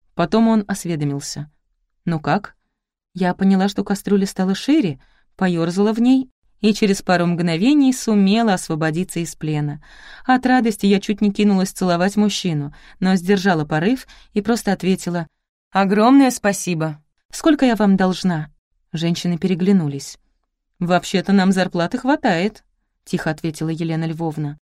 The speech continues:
"Чтоб я взял деньги за то, что орган сидения бабы за секунду из кастрюли вынул?" заморгал Федя. "Простого спасибо хватит". Я быстро открыла бар,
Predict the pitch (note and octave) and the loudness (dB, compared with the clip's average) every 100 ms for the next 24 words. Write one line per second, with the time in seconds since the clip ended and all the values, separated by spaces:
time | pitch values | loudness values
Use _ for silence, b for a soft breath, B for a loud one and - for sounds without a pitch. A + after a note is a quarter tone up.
0 | _ - - G3 G3 G3+ F3 F#3+ F#3 G3+ | _ -12 0 4 6 6 4 2 4 4
1 | F#3+ E3+ F3 F#3+ G#3 B B - G#3 - | 4 2 2 2 0 B B -2 0 4
2 | G3+ G3 F#3 - E3+ F#3+ F#3+ F#3 E3 E3 | 4 4 2 0 0 4 4 4 4 2
3 | D3 G3 B B E3+ F#3 G3 G3 G#3 F#3+ | 2 -2 B B -4 -2 0 2 4 6
4 | G3 - E3+ - A3 D4 B3+ A3+ E3 C3+ | 2 0 -4 0 4 4 4 2 2 -2
5 | - - D#3+ D#3 D3+ D3+ D3 D3+ C3+ B2+ | -8 -8 -2 -2 0 -2 -4 -6 -6 -10
6 | - _ _ _ F3+ E3 G3 G3 G3+ F#3+ | -16 _ _ _ -2 0 4 2 2 -2
7 | F#3+ F#3+ E3 D#3+ D#3+ - - _ _ _ | 0 -2 -2 -2 -4 -6 -14 _ _ _
8 | _ - A3 F#3+ G#3 F#3 D#3 D3+ D#3+ D3+ | _ -2 0 2 0 0 -4 -4 -4 -2
9 | C#3+ E3 A3+ | 0 0 0